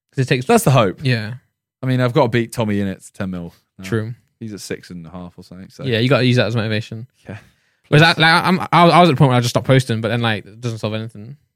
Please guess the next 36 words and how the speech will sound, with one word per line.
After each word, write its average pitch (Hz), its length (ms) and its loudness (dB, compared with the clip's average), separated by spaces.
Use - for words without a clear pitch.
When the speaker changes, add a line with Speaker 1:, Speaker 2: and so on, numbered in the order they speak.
Speaker 2:
I 113 40 -4
Speaker 1:
really. 110 80 -4
Speaker 2:
just - 240 -4
feel 208 160 -2
like 135 200 -4
the 127 60 -16
content 226 340 -4
I 170 80 -4
like 147 280 2
making 117 320 0
for 117 80 -4
main 104 200 -2
channel 104 380 -2
isn't, 107 360 -4
is 107 260 0
the 107 100 -2
most 104 320 0
hindered 98 500 -6
by 87 320 -4
Speaker 1:
covid. 113 420 -4
Speaker 2:
Yeah. 107 360 -6
Even 180 240 6
Speaker 1:
Yeah. 185 60 2
Speaker 2:
though 170 40 0
I 170 60 2
say 202 220 2
that, 113 240 -2
and 117 100 -4
then 117 100 -2
I'll 110 120 -2
post 110 240 -4
a - 40 -10
TikTok - 440 -10
reaction 98 500 -8
and 95 120 -10
a, 90 160 -10